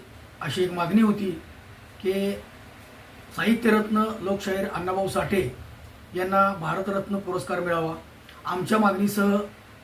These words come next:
तमाम देशातील सर्व साहित्यप्रेमींची ही मागणी आहे, परंतु आजपर्यंत प्रशासनाने, राज्य, अ, शासनाने, केंद्र शासनाने याची दखल घेतलेली नाही.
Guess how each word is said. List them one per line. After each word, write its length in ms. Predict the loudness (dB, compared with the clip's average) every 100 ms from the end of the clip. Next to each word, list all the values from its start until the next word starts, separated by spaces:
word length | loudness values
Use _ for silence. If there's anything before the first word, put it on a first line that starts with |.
| -20 -8 0
तमाम 360 | 4 6 6 2 -8 -20 -20 -6
देशातील 580 | -2 0 0 0 0 -2 -8 -20 -20 -4
सर्व 260 | 4 6 6
साहित्यप्रेमींची 880 | 4 4 2 0 2 4 6 6 8
ही 120 | 8
मागणी 300 | 8 6 2
आहे, 220 | 0 -2 -6 -14 -20 -20 -20 -20 -4
परंतु 480 | 2 2 2 -2 0
आजपर्यंत 600 | 2 2 4 2 4 2
प्रशासनाने, 1080 | 0 -2 -2 0 2 4 4 4 0 -8 -20 -6
राज्य, 300 | -4 0 0
अ, 400 | 0 0 0 0 0
शासनाने, 480 | -2 0 4 4 4 0 -6 -18 -20 -8 2
केंद्र 220 | 6 6
शासनाने 640 | 4 0 0 2 2 0 -4 -18 -20 -6
याची 240 | -6 -2 -2
दखल 280 | 0 2 4
घेतलेली 360 | 4 4 4
नाही. 320 | 4 2 0